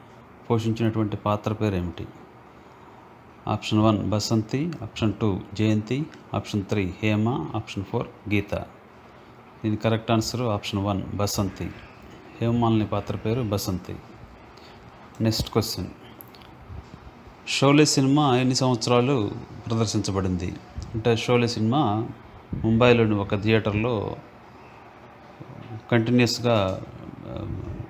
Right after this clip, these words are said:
రన్ అయింది. అది దానికి సంబంధించినటువంటి క్వశ్చన్ ఇది. So ఆప్షన్ వన్ ఆగకుండా మూడు సంవత్సరాలు, తర్వాత ఆగకుండా ఆరు సంవత్సరాలు, ఆగకుండా ఒక సంవత్సరం, ఆగకుండా టెన్ ఇయర్స్.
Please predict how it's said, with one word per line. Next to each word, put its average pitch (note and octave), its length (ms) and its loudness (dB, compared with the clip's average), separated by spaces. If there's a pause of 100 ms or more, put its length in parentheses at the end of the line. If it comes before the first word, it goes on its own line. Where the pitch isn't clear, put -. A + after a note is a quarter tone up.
(400)
రన్ G#2+ 180 2
అయింది. G2 340 0 (460)
అది A2 360 4
దానికి A2 300 4
సంబంధించినటువంటి G#2 680 0
క్వశ్చన్ F#2 340 -4
ఇది. G2+ 240 -4 (800)
So A2+ 80 4
ఆప్షన్ A#2 400 4
వన్ A#2+ 180 2
ఆగకుండా B2 520 2
మూడు A#2 220 2
సంవత్సరాలు, A2+ 560 0 (100)
తర్వాత A2 220 -4 (180)
ఆగకుండా A#2+ 520 4
ఆరు G#2+ 180 4
సంవత్సరాలు, A2 600 -2 (720)
ఆగకుండా A2+ 540 2
ఒక G2+ 220 -4
సంవత్సరం, B2+ 540 0 (260)
ఆగకుండా G#2+ 560 2
టెన్ G2 380 -2
ఇయర్స్. G2 300 -6